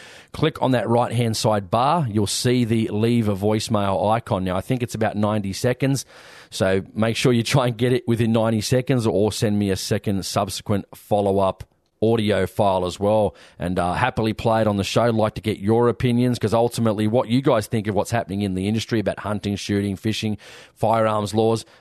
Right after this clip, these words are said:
send us in. We'd love to discuss it if you've got something on your mind. Of course, I wanna thank all my Patreon supporters. If you wanna throw a few bucks my way, let's say you've been listening to the show for quite a long time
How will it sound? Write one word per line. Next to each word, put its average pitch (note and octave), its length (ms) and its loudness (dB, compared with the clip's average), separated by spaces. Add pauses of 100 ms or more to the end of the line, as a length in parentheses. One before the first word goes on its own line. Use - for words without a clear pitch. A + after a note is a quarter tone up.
send C#3 320 0
us A#2 140 -2
in. B2 240 0
We'd G2+ 200 -4
love G#2 340 -2
to A2 80 -4
discuss G2+ 500 -4
it G2 40 -4
if F2+ 140 -4
you've G2 160 -2
got G2 200 -2
something F#2+ 440 -4
on G2 160 -2
your F#2 180 0
mind. F#2+ 400 -2 (320)
Of - 120 -4
course, D#3 260 2
I - 20 2
wanna C3+ 140 2
thank C3 300 0
all B2+ 140 4
my A#2 180 0
Patreon A#2 540 0
supporters. D3+ 680 0
If G#2+ 160 -6
you C#3 80 0
wanna C3 140 0
throw B2+ 240 0
a - 20 0
few C3 220 0
bucks A#2 320 -2
my A#2 180 2
way, C3 260 2
let's C3 220 0
say A2+ 140 -2
you've A2+ 120 0
been G#2+ 200 0
listening A2+ 260 -2
to G2 60 -2
the G2+ 40 0
show A#2 340 0
for - 120 -6
quite G#2 300 -2
a G2+ 40 0
long G2+ 260 0
time D3 400 0